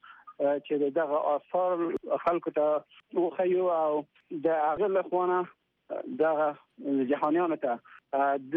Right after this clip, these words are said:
خپل د لرغوني کلتور او فرهنګ او تاریخ، آ، دوی ته وښیو. هدف مو دا ده چې دوی وپېژني چې افغانستان یو ډېر لرغوني آثار لري او په فرهنګي برخه کې او خط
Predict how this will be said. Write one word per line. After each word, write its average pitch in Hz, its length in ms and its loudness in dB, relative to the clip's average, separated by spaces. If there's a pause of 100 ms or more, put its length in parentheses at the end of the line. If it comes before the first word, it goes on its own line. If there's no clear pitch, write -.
(140)
خپل 185 480 0 (220)
د 139 100 0
لرغوني 147 680 2 (880)
کلتور 180 460 0
او 147 420 0
فرهنګ 147 500 0
او 139 100 2
تاریخ، 156 360 0 (440)
آ، 143 180 0
دوی 151 260 0
ته 151 120 0
وښیو. 165 680 0 (280)
هدف 147 320 0
مو 160 120 0
دا 180 160 2
ده 170 140 0
چې 151 320 0
دوی 165 320 2
وپېژني 156 440 0
چې 151 120 -2
افغانستان 139 580 0
یو 143 240 2
ډېر 151 220 0 (300)
لرغوني 143 520 -2
آثار 156 320 0
لري 175 460 0
او 139 300 2
په 147 320 -4
فرهنګي 156 480 0
برخه 165 300 0
کې 160 320 0
او 147 60 0
خط 147 180 -6